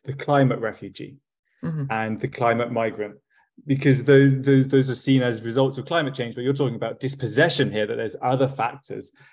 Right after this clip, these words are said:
Speaker 1: um, that contribute to outmigration that from zones such as Southwest Bangladesh
Speaker 2: Mm-hmm.
Speaker 1: that are regularly understood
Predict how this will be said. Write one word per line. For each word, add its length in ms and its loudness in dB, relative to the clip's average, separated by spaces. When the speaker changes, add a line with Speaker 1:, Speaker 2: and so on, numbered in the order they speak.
Speaker 1:
um, 180 -2
that 220 -2
contribute 540 -2
to 340 -4
outmigration 840 -4
that 300 -4
from 160 -4
zones 640 2
such 360 -8
as 120 -8
Southwest 340 -6
Bangladesh 480 -12
Speaker 2:
Mm-hmm. 80 -10
Speaker 1:
that 240 0
are 180 0
regularly 640 2
understood 600 -6